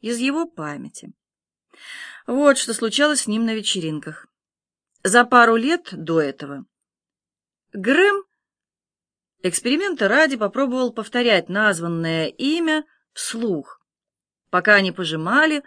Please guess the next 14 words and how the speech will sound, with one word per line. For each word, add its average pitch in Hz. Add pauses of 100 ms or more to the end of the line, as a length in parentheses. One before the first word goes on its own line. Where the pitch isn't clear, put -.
(120)
руки 170
друг 139
другу. - (640)
"Привет, 359
Рэйчел", — 254
говорил 233
он, 226 (540)
и 240
"Привет, 285 (260)
Лайонел", 175
и 240
"Добрый 277
вечер, 277
Марион". 196